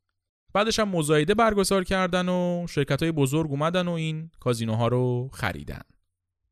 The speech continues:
بعد از وگاس که دو مار بود، نوبت سر مار رسیده بود. پدرخوانده‌های پنج تا خانواده. از اواخر دههٔ هشتاد، اف بی آی دونه دونه رئیسا رو گرفت و مافیا رو فلج کرد.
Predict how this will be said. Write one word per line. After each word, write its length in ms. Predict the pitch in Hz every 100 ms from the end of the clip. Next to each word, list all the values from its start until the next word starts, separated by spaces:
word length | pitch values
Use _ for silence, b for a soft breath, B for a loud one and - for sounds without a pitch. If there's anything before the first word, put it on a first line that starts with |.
| _ _ 127
بعد 380 | 127 202 240
از 280 | 226 143 117
وگاس 400 | 113 113 147 -
که 100 | -
دو 240 | 123 139 185
مار 420 | 123 104 101 98
بود، 500 | 110 139 170 185 190
نوبت 300 | 135 165 190
سر 380 | 185 - 135 98
مار 260 | 78 65 64
رسیده 340 | - - 58
بود. 360 | - 50 _ _ _ _ _ _ _ _ -
پدرخوانده‌های 760 | 143 151 - 139 135 131 190
پنج 280 | 208 110 98
تا 80 | 101
خانواده. 500 | - 78 62 50 50 - _ _ _ _ _ _ _ _ _ _ _ -
از 200 | 156 170 -
اواخر 480 | 165 175 170 240 226
دههٔ 320 | 131 117 113
هشتاد، 800 | 120 110 - 117 123 139 190 202 -
اف 200 | 143 -
بی 140 | 156 185
آی 120 | 233
دونه 380 | 151 135 143 139
دونه 220 | 139 180
رئیسا 360 | 165 120 - 151
رو 80 |
گرفت 440 | 143 127 170 - 196
و 380 | 190 185 185 170
مافیا 360 | 127 - 110
رو 80 | 104
فلج 420 | - 90 85 101
کرد. 360 | - - -